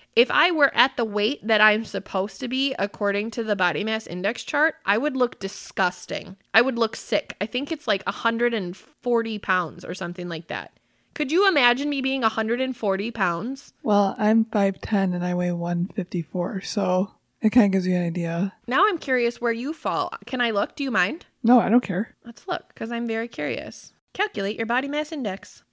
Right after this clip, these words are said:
Speaker 1: Your height, five feet ten inches. Fuck off. I don't want metric. Five ten. And you said one fifty-four?
Speaker 2: Yep.
Speaker 1: All right. Your B M I is twenty-two point one. According to this,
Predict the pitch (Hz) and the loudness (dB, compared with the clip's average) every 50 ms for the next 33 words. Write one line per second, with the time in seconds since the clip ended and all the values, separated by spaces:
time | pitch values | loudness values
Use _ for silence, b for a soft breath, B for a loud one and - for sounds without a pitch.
0 | _ - 220 220 226 214 202 175 165 - _ _ _ - - 226 240 262 269 294 | _ -10 -8 -6 -6 -4 -6 -6 -8 -10 _ _ _ -8 -4 -2 -2 -2 -2 -2
1 | 330 330 320 - - - _ _ _ - 262 254 254 - _ - - - - - | -4 -4 -8 -16 -20 -20 _ _ _ -8 -6 -6 -6 -8 _ -18 -20 -20 -20 -20
2 | - - - 220 208 240 262 190 170 180 - - 190 190 208 240 - - - _ | -20 -16 -8 -8 -6 -6 -4 -6 -6 -6 -8 -8 -10 -8 -8 -10 -12 -16 -20 _
3 | _ _ _ _ _ _ _ - - 196 - - 208 233 302 - - - - - | _ _ _ _ _ _ _ -6 -6 -4 -2 0 2 2 2 0 -4 -16 -20 -20
4 | _ _ _ _ - 202 185 - - - 180 - 165 180 196 - - 302 359 _ | _ _ _ _ -12 -10 -10 -10 -8 -10 -10 -8 -8 -10 -10 -6 -6 -6 -6 _
5 | - - _ _ _ _ _ - - - 190 190 - - 240 247 262 285 294 - | -12 -20 _ _ _ _ _ -16 -14 -14 -12 -12 -12 -10 -8 -8 -8 -8 -10 -10
6 | - 214 214 226 233 226 - 233 214 214 214 220 233 - 247 247 - 240 233 - | -6 -6 -4 -4 -4 -4 -6 -6 -4 -4 -4 -4 -4 -6 -8 -8 -8 -12 -8 -6
7 | 233 240 247 311 370 - _ _ _ _ _ _ _ _ _ - 247 240 - _ | -6 -4 -4 -4 -6 -8 _ _ _ _ _ _ _ _ _ -4 -4 -4 -6 _
8 | _ _ _ - 226 220 202 156 - - - _ _ _ _ _ _ - 226 233 | _ _ _ -14 -12 -10 -10 -10 -12 -16 -20 _ _ _ _ _ _ -8 -2 -2
9 | 254 294 277 302 311 320 302 277 226 214 208 208 190 151 185 196 - - - 269 | -2 0 0 0 0 0 2 4 4 4 4 2 0 -2 -4 -6 -6 -10 -8 -6
10 | 277 302 320 - - - 277 269 254 - - 233 226 214 - - 185 180 170 143 | -4 -4 -6 -6 -6 -8 -8 -8 -8 -8 -8 -6 -6 -6 -8 -8 -8 -8 -8 -8
11 | - - 208 - _ _ _ _ _ _ - 202 208 - - - - 262 262 277 | -10 -14 -20 -20 _ _ _ _ _ _ -6 -6 -6 -6 -10 -6 -2 0 0 0
12 | 302 311 330 330 339 339 339 339 - _ _ _ - - 262 240 208 208 214 180 | 0 0 -2 -2 -4 -6 -8 -10 -14 _ _ _ -10 -6 -6 -4 0 2 2 2
13 | 160 120 202 - - - - - - - | 2 0 -4 -10 -14 -18 -18 -18 -20 -20